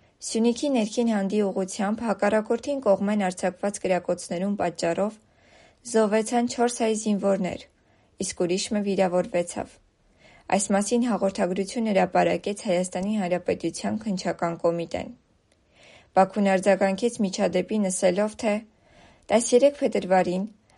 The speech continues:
Ադրբեջանի պետական սահմանային ծառայության ստորաբաժանումները, իբրև պատասխան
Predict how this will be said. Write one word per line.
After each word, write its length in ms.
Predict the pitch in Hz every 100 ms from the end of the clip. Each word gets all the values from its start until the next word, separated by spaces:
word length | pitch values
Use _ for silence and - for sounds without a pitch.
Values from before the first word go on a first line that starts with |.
| _ -
Ադրբեջանի 680 | 196 226 226 233 240 247
պետական 480 | 277 226 220 202 226
սահմանային 680 | 233 214 190 190 190 190 208
ծառայության 580 | 214 185 185 185 - 202
ստորաբաժանումները, 1080 | 202 185 175 170 175 180 175 170 170 165 180 226 - _ - - - _
իբրև 300 | 220 214 285
պատասխան 680 | 294 233 220 202 - 175 175